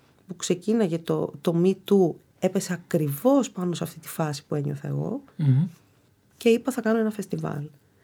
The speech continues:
Speaker 1: Και η πρώτη, το πρώτο πράγμα που έκανα είναι ότι ξεκίνησα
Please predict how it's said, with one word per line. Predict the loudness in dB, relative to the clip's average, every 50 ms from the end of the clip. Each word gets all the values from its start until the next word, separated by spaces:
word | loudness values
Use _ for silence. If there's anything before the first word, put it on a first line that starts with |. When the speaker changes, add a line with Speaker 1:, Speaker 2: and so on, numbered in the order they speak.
| _ -20 _ _ _ _
Speaker 1:
Και | -2 0 0
η | 2 2 0 0
πρώτη, | 2 4 4 4 4 4 2 4 4 4 2 0 -2 -6 -8 -12 -16 -10 -6
το | -6 -2
πρώτο | 0 2 2 2
πράγμα | 2 2 2 0 0
που | 2 2 2
έκανα | 2 2 0 -2 -2 0 -2 -4 -6 -10 _ _ _ _ -20 -8 _
είναι | 2 4 4
ότι | 4 4 0 -2 -4
ξεκίνησα | -2 0 0 0 2 2 2 2 4 2 2 0 0 0 -2 -2